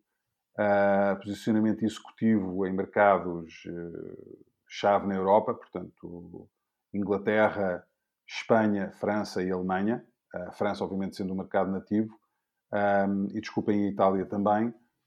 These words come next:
Portanto, o que nós fizemos é organizamos, eh, entrevistas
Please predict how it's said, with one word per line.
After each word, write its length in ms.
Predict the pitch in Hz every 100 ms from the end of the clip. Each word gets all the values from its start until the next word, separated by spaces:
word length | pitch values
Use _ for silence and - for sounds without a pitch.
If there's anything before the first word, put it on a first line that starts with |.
| _
Portanto, 280 | - 113 107
o 40 |
que 80 | 113
nós 160 | 110 -
fizemos 580 | 110 92 107 110 110
é 80 | 98
organizamos, 800 | 95 98 101 98 104 98 92 - 95
eh, 260 | 92 92
entrevistas 800 | 95 101 98 107 - 98 87 -